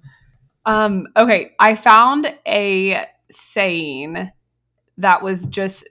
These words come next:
it, it's, it was on Pinterest, if I'm being honest. It's not anything original. No original thoughts here today, but, um,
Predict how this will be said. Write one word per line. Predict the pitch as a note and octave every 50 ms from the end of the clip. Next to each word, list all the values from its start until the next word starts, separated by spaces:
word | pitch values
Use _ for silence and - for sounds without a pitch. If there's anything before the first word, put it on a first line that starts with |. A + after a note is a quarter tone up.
| _ _ _ -
it, | G3+ F#3 - _
it's, | - F#3+ F#3+ -
it | _ F3+
was | E3+ E3
on | D#3+ D3+ D3+
Pinterest, | - D3 D3 D3 D3 D3 -
if | D#3 D3+
I'm | D#3+ D#3+
being | D3+ D3+ D3 C#3+
honest. | D#2+ G2+ G#2 C3 D3+ -
It's | E3 D#3+ -
not | - D3+ A2
anything | G#2+ C3 C#3 - - D#3 D3+
original. | C#3 A2 B2+ D3 - - D3 B2+ G#2 D#3+ E3 E3 _ _ _
No | F3+ G3 G#3 G#3 G3+
original | F#3 F#3 F3+ F3 F3 E3+ E3
thoughts | - E3+ D3+ D3+ -
here | - E3 D3 D3
today, | - D#3 C#3 C3+ B2+ C#3+ E3 - _
but, | F3+ F3 E3+ D#3 - - _ _ _ _ _ _ _ _ _ _ _ _
um, | G3 F#3+ F#3 F3 E3+ E3 E3 D#3+ D#3 C#3+ -